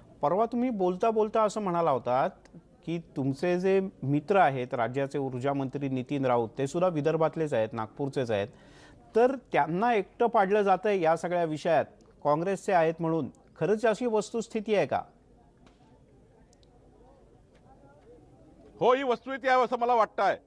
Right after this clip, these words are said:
Speaker 2: कारण त्यांनी मागच्या वेळी फाईल पाठवली, अर्थ मंत्रालयाने त्यांची फाईल वापस केली. त्यांच्या प्रस्तावाला मन-, मंजुरी दिली असती, त्यांचा प्रस्ताव अर्थमंत्री आणि मुख्यमंत्र्यांनी स्वीकारला असता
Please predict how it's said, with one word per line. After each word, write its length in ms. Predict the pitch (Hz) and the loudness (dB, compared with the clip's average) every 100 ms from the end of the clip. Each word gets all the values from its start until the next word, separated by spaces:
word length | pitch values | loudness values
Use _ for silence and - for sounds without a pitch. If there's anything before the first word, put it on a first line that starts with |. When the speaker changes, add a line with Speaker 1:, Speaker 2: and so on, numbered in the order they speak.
| _ _ _ | _ _ _
Speaker 2:
कारण 220 | 175 233 | -2 -2
त्यांनी 340 | 226 208 233 254 | -2 -4 -2 -2
मागच्या 500 | 208 185 175 240 233 | 0 -2 -2 0 2
वेळी 420 | 233 247 254 254 - _ _ | 2 0 -4 -8 -14 _ _
फाईल 180 | 175 240 | 0 0
पाठवली, 460 | 233 208 226 233 247 247 | 0 -2 -2 -2 -4 -6
अर्थ 240 | - 233 233 | -4 -4 -4
मंत्रालयाने 500 | 208 202 214 214 208 | -6 -6 -4 -4 -4
त्यांची 220 | 202 175 | -8 -8
फाईल 180 | 175 190 | -6 -4
वापस 300 | 165 160 - | -2 -4 -6
केली. 160 | 113 85 - - - - - - - - - | -8 -10 -16 -20 -20 -20 -20 -20 -20 -20 -4
त्यांच्या 480 | 175 185 208 240 240 | -2 -2 -2 0 0
प्रस्तावाला 840 | 254 180 - 220 214 208 220 220 226 - - 175 | 0 -6 -4 -2 0 2 2 2 0 -8 -20 -10
मन-, 260 | 160 170 175 - | -8 -8 -12 -12
मंजुरी 380 | 160 170 202 208 | -6 -4 -4 -4
दिली 240 | 190 208 | -2 0
असती, 380 | 208 - 220 240 - - - - - - | -2 -4 -10 -10 -14 -20 -20 -20 -20 -4
त्यांचा 280 | 170 175 208 | -4 0 -2
प्रस्ताव 420 | 196 175 - 214 | -2 -4 -2 0
अर्थमंत्री 500 | 180 190 208 208 214 | 0 -2 -8 -6 -4
आणि 140 | 214 208 | -4 -4
मुख्यमंत्र्यांनी 540 | 180 214 202 208 214 | -8 -8 -6 -6 -6
स्वीकारला 380 | 202 202 196 202 | -4 -2 2 2
असता 380 | 190 - 214 | 0 0 0